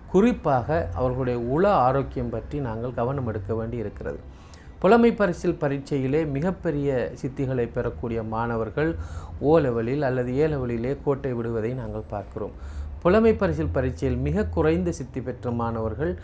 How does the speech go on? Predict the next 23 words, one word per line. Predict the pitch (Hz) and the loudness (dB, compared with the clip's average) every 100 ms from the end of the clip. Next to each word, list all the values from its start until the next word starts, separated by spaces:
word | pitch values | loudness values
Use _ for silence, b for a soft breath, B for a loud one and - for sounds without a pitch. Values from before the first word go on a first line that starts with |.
| B B B - | B B B 2
பல்கலைக்கழகங்களுக்கு | 175 185 175 - 139 131 127 123 117 120 | 4 6 4 2 0 0 0 -2 -2 -2
வருவதை | 117 120 117 120 165 | -2 0 0 0 -2
நாங்கள் | 135 117 110 135 | -2 -4 -4 -4
பார்த்திருக்கிறோம். | 120 98 - 107 98 - 101 - B B B B - | -4 -6 -6 -8 -8 -6 -6 -6 B B B B 0
இந்த | 165 226 247 | 4 6 6
மாணவர்கள் | 175 135 175 202 175 147 139 131 196 - B B - | 6 6 4 4 2 2 0 -2 -2 -6 B B -2
அந்த | 127 143 139 | 0 2 0
பெற்றோர்களின் | 139 170 170 - 226 214 185 180 180 180 - | 2 0 0 6 8 8 6 2 2 -2 -6
தூண்டுதலின் | - 185 226 226 196 190 175 | -2 2 2 2 2 0 0
காரணமாக | - 135 131 127 123 127 - | 0 2 2 0 0 0 0
அந்த | 127 117 | -2 -2
பரீட்சையை | - 127 151 151 139 131 120 | -2 -2 -2 -2 -2 -2 -2
மிக | 127 135 170 | -4 -2 -4
சிறப்பாக | - 139 147 - 127 110 | -2 -2 0 0 -2 -2
செய்துவிட்டு | - 110 107 110 - 214 220 B B B | -6 -6 -4 -6 -2 0 0 B B B
அதன் | - 165 226 190 | 6 6 6 2
பின்னர் | 170 156 175 | 0 2 2
அந்த | 139 135 | 0 -2
பெற்றோர்களின் | 131 131 180 175 143 127 120 | -2 -2 0 0 0 -2 -4
தூண்டுதல் | 120 139 143 135 147 | -4 -2 0 0 -2
மிக | 143 123 147 | -2 -4 -6
குறைந்து | - 143 180 180 | -2 0 0 0
விடுவதால் | 127 120 117 135 175 | -2 0 2 4 2